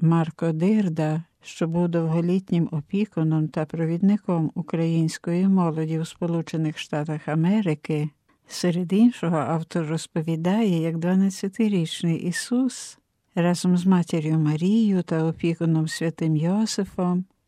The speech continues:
прийшов на свято до Єрусалимського храму і там залишився на три дні, повчаючи вчителів закону. Пречиста Діва Марія та святий Йосиф змогли його знайти аж через три дні.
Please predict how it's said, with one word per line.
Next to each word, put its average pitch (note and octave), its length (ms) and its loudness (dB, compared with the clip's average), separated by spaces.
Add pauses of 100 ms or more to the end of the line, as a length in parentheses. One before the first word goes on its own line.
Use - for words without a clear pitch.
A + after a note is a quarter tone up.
(100)
прийшов E3+ 520 0
на E3 140 2
свято G#3 520 0
до D#3+ 120 0
Єрусалимського F3 1080 0
храму D3+ 680 0 (360)
і F3+ 100 0
там E3+ 280 2
залишився F#3+ 760 0
на E3+ 140 2
три D#3 320 -2
дні, F3+ 340 2 (100)
повчаючи F3 920 -2
вчителів F#3 680 -2
закону. D#3+ 800 -2 (400)
Пречиста E3 600 -2
Діва E3 280 0
Марія E3+ 460 2
та F3 160 -4
святий F3+ 460 -2
Йосиф G3+ 480 -2
змогли F#3+ 520 2
його G#3 220 0
знайти G3 600 0
аж F#3 160 -2
через F#3 500 -4
три G#3+ 320 -2
дні. D3+ 400 2